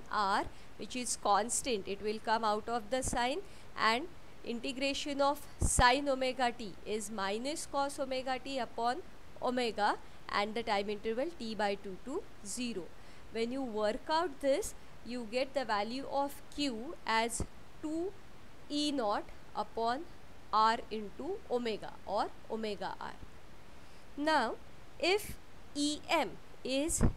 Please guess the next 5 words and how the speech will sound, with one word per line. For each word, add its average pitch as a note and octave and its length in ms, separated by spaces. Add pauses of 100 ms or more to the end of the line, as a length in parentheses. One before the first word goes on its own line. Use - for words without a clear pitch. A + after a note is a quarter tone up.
the B3+ 100
mean C4+ 420 (140)
value A3 440 (180)
of A#3 420 (380)
or A#3 240